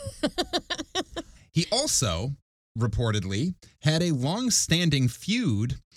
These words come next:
Speaker 2: with author Edgar Rice Burroughs, the creator of Tarzan, who supposedly claimed that he was writing stories that were too similar to his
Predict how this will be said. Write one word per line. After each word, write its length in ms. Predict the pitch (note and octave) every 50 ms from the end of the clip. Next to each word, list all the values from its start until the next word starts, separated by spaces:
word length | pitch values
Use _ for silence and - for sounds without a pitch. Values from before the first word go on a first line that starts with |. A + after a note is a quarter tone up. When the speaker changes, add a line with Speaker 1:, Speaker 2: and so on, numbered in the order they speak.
| - -
Speaker 2:
with 240 | - A2+ C#3+ D#3+ C#3+ - -
author 460 | A#2+ A#2 A#2+ - - C#3 C3 C3 - -
Edgar 440 | B2+ C#3+ D3+ C3+ A#2+ D3 D3 D3 D3
Rice 440 | B2 F#2+ G#2+ A2 A2 G#2+ G#2 - -
Burroughs, 720 | G#2 F2 - C#3+ F#3+ F#3+ C#3+ G2 E2+ E2 E2+ F#2+ A2 A#2 G#2+
the 100 | A#2 A2
creator 520 | - - C3+ B2 G#2 F2+ F2 E2+ F#2 G2
of 160 | G2 G2+ -
Tarzan, 840 | - - - F#3 F#3+ G3 D3+ A#2 G#2+ F#2 E2 D#2 D2+ D2+ D2+ F#2 G#2 - - -
who 320 | - F#3 F#3+ F3+ F3 D#3+ D3+
supposedly 880 | - - - C#3+ A2+ - G3 G3+ A#3+ B3+ F#3+ F#3+ C#3+ A#2+ A2+ A2+ A2+ A2
claimed 680 | - - - - E3 E3+ D#3+ D3 C3 B2+ B2 A#2+ - -
that 220 | B2+ C3+ C3+ C3+
he 180 | C3 - - D#3+
was 180 | D3+ D3 C3 B2
writing 400 | A2+ A#2 C#3 D3+ D#3+ E3 D#3 C3+
stories 640 | - - - - E3 E3 F3 E3 C#3 A#2+ A#2 G#2
that 160 | - B2 A#2 A2
were 160 | A2+ A#2 A2+
too 360 | - - - - - G3 F3+
similar 680 | D3 - - - - G3 G3+ F#3 C#3 A2 G2 F#2+ G2
to 220 | - - - A2+ G#2+
his 280 | F#2 B2 A2+ G#2 G2+